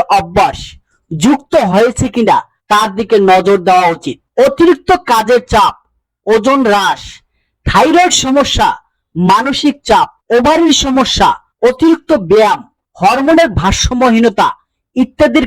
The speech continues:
কারণে সাধারণত মাসিক অনিয়মিত হতে পারে। মাসিক অনিয়মিত হলে বেশি সময় ধরে রক্তপাত হওয়া এবং পরিমাণে বেশি রক্ত যাওয়া, সন্তান ধারণের ক্ষমতা কমে যাওয়ার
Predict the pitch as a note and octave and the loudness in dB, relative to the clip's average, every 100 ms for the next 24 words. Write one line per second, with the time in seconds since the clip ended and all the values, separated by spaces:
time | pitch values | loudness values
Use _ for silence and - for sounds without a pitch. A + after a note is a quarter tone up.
0 | - G#3 A3+ A#3 A3+ G#3+ A3 G3 B2+ _ | 0 -2 0 -2 -2 0 0 0 -4 _
1 | _ _ D3+ E3 F3 - - B3+ - - | _ _ 0 2 2 0 -4 -10 -10 -2
2 | F#3+ G3+ G#3 G3+ F3+ E3 E3+ F3 D#3+ C#3 | 0 2 2 0 0 0 0 -2 -2 -4
3 | - _ - F3 G3+ G#4 - F#4+ - D#4+ | -8 _ 0 4 4 2 0 -4 -4 -2
4 | B3 C#4 D4+ D4+ C4 A#3+ C4 G#3 - _ | 0 2 2 2 2 2 2 0 -4 _
5 | _ C#3+ B2 G#3+ B3 D4 C4+ G#3+ G#3+ A3+ | _ -12 -2 0 0 -2 0 0 0 2
6 | A3 A3+ G3+ G3 - G#3+ G3+ F#3 E3+ F#3 | 2 2 2 0 -2 -2 -2 0 0 0
7 | - - _ _ _ - F#3 F#3 - G3+ | 0 -4 _ _ _ -4 0 0 0 0
8 | G#3+ A#3+ A#3 G3 - _ _ - D3 B3+ | 2 2 2 -2 -6 _ _ -8 0 0
9 | - E4 E4+ C#4 - - A3+ G#3 F#3 - | 0 0 2 2 0 -2 0 0 -2 -4
10 | _ _ _ - - G3+ A#3 A#3 C4+ C4 | _ _ _ -8 -4 0 -2 -2 -2 -2
11 | G3 E3 F#3 G#3+ G#3+ - F#3+ G#3 A3 G3+ | -4 -2 0 2 0 0 0 2 0 0
12 | G3 G3 F#3 F#3+ | 2 2 2 0